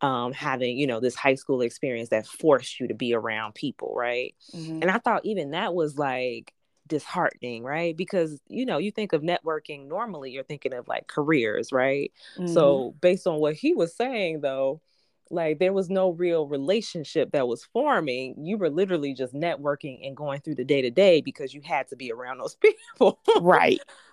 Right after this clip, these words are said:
Speaker 1: Um, and I thought that was so interesting. I'm like, "Oh, wait a minute. That's, like, a whole different, that's a whole different perspective on, on high school experience in general."
Speaker 2: Mm-hmm. Mm-hmm. And my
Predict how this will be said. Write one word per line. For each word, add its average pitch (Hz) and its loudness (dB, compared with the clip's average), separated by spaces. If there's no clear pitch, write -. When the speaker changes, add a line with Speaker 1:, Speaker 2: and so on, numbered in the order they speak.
Speaker 1:
Um, 175 -8
and 269 -6
I 320 -6
thought 311 -2
that 294 -2
was 277 -4
so 277 -4
interesting. 247 -6
I'm 190 -8
like, 180 -8
"Oh, 202 -6
wait 220 -8
a - -8
minute. 139 -6
That's, 214 -4
like, 190 -4
a 214 -4
whole 190 -6
different, 175 -12
that's 320 0
a 302 6
whole 254 6
different 208 0
perspective 185 -4
on, 143 -4
on 151 -4
high 208 -4
school 185 -2
experience 156 -4
in 139 -8
general." 120 -2
Speaker 2:
Mm-hmm. 165 6
Mm-hmm. 160 6
And 214 8
my 277 8